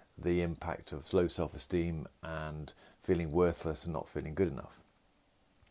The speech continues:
So, and at the moment I'm also still putting my, the pieces of my life back together, the things that just drifted off when I was so low and couldn't get out of bed. So I'm not quite sure what I need to do to move forward.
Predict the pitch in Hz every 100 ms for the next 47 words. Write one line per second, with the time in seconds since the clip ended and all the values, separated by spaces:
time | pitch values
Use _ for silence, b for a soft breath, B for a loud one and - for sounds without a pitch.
0 | - - - 104 98 90 B B B B
1 | B B B B - 120 120 123 117 123
2 | 135 113 131 123 107 - 117 - 123 117
3 | 101 95 - 101 - 113 95 92 92 92
4 | 95 104 - - - 110 98 80 80 101
5 | 85 - - - - 101 90 - 92 107
6 | - 90 104 101 90 85 87 80 - 95
7 | 82 87 95 87 76 - 90 82 80 78
8 | 78 95 78 - - B B B B B
9 | B B B B - - 131 107 143 160
10 | - 151 120 147 143 120 98 - 113 131
11 | 110 - 117 117 113 - 113 104 101 104
12 | - 120 120 80 -